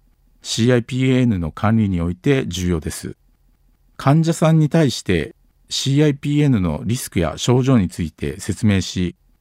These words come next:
早期に症状を報告できるように支援することが必要です。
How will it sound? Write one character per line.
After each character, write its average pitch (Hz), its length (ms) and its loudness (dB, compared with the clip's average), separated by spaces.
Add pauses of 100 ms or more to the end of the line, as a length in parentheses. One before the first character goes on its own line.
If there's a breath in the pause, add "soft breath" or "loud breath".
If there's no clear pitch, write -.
(300)
早 190 300 4
期 113 120 0
に 82 140 2
症 147 320 2
状 131 200 2
を 82 100 0
報 156 240 2
告 - 280 -4
で 135 140 0
き - 120 -2
る 185 60 2
よ 113 180 4
う - 20 2
に 71 180 -2 (220)
支 127 200 0
援 123 140 4
す - 100 -8
る 120 80 -2
こ 123 120 -4
と 151 100 0
が 151 160 2
必 - 240 -12
要 85 140 0
で 76 100 -6
す。 - 240 -14